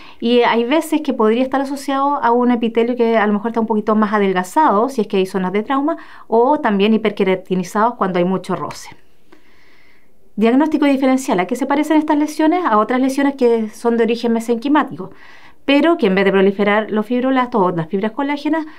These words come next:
van a proliferar otras células, como el lipoma,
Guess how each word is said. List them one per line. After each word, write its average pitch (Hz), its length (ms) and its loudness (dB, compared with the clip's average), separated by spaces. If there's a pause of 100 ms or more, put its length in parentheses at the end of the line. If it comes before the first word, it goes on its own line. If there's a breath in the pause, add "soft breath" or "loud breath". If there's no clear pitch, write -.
(120)
van 214 160 0
a 202 80 0
proliferar 202 480 2
otras 226 200 0
células, 147 360 -4
como 165 180 -2
el 160 80 0
lipoma, 208 640 2